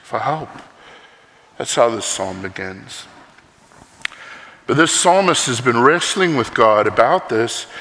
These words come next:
for long enough that he actually has an even,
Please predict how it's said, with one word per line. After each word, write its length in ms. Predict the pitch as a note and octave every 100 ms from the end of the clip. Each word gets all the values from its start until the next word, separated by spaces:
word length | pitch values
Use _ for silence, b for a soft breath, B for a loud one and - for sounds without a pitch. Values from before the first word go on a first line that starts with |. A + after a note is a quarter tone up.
| B B B
for 160 | - D3
long 240 | E3 F#3+
enough 320 | E3+ D3 C#3 -
that 260 | C3+ - - - - - -
he 300 | C#3+ E3 D3+
actually 460 | C#3+ D#3 - C#3+ B2+
has 360 | D3+ D3+ C3+
an 180 | C#3+ C3
even, 420 | C#3+ D#3 D3+ C#3+